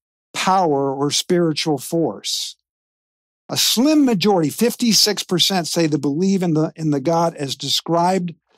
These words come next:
in the Bible, and one in ten don't believe in any higher power at all. Listen, if people are believing in God, they need a revelation of who God is, all right? He's the God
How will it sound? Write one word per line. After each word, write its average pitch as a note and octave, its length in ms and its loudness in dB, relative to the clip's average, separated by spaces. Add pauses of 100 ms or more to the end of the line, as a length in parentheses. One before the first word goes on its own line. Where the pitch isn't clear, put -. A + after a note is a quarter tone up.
(560)
in G#3 220 4
the F3+ 80 2
Bible, B2+ 580 -2 (420)
and C3+ 240 0
one F#3 160 2
in F#3+ 160 2
ten D#3+ 340 0
don't D3+ 260 -2
believe D3 320 0
in C3 120 -6
any C#3 180 -4
higher C#3 340 -2
power B2 440 -6
at A#2+ 100 -12
all. A2+ 240 -8 (200)
Listen, C3+ 380 -6 (200)
if C#3 200 -8
people C4 340 2
are F#3+ 220 0
believing G#3 600 2
in G3+ 140 0
God, F#3+ 480 2 (220)
they G3 120 4
need G#3+ 180 4
a F3+ 40 2
revelation F3 640 2
of D3+ 140 0
who G3+ 260 0
God F3+ 460 2 (160)
is, C#3 1040 -2
all C#3 180 0
right? D3 300 -2 (260)
He's F#3 360 4
the E3 180 0
God E3+ 540 0